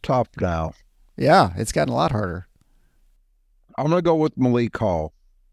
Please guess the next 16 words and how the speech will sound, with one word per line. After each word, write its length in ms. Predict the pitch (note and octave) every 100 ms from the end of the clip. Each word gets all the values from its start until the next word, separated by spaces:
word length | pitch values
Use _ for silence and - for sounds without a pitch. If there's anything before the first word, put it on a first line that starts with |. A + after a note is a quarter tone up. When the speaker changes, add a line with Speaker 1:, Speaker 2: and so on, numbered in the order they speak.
| _ _ _ _ _ _ _ _
Speaker 1:
I'm 240 | C3+ C#3 B2
tempted. 540 | - G#3 A#3 - A#2 G#2+ _ _ _ _ _ _ _ _ _ _
I'm 100 | A#2 -
tempted 420 | F3+ G3+ F#3+ D3
to 80 | C3+
take 340 | - C3 B2+
Jaden 440 | G2 A#2 A#2 G#2 G#2+
Akins, 580 | G#2+ - D#2 D#2 - - _ _ _ _ _ _ _ _ _ _ -
but 100 | G#2+
I'm 80 | A2
Speaker 2:
Mm-hmm. 40 |
Speaker 1:
gonna 120 | A2
go 140 | A2 G#2+
with 160 | G#2 -
Malik 380 | G2 G2+ F2 -
Hall. 280 | E2+ D#2+